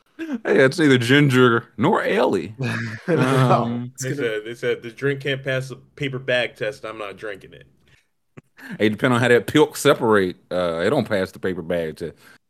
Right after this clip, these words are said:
Speaker 1: Mint milk. I don't, I don't want mint,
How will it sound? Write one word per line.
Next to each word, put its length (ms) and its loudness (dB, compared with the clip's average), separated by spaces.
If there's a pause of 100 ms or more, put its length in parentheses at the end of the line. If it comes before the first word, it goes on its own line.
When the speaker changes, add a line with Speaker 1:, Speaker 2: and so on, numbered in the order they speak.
(120)
Speaker 1:
Mint 440 4
milk. 580 0 (1300)
I 100 -2
don't, 160 -2
I 40 -2
don't 140 4
want 160 4
mint, 260 4